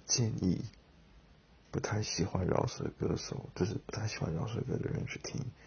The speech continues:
对，如果你是我的听众，然后你没有很喜欢饶舌歌的话，那我不建议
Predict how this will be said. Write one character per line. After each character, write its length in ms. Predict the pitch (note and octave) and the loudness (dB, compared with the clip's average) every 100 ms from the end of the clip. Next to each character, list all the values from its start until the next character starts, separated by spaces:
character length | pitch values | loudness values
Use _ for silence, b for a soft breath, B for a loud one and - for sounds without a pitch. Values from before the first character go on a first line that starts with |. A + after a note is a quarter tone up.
| B - | B -8
对， 240 | - - - B B B - | -4 -4 -4 B B B -8
如 100 | - | -2
果 320 | F2+ - - - B - | 4 6 6 0 B -6
你 80 | G2 | -2
是 80 | G#2 | 2
我 120 | - | 2
的 40 | |
听 240 | - F#2+ F#2 | 2 2 2
众， 240 | G#2 - - | 2 0 0
然 240 | - - | 2 2
后 460 | G#2+ G#2+ - - - B B B B B B - | 0 2 2 2 -2 B B B B B B -6
你 100 | - | 2
没 140 | - | 4
有 100 | G2 | 6
很 180 | G#2 G2+ | 4 2
喜 140 | G2 | 4
欢 100 | G2 F2 | 4 4
饶 120 | F2+ | 4
舌 160 | - - | 2 -2
歌 140 | - | 0
的 140 | - | 0
话， 260 | - - - | 0 0 2
那 120 | - | 2
我 100 | F#2 - - | 2 0 -6
不 80 | - | -6
建 240 | - F#2+ E2+ | 2 4 4
议 220 | - | 2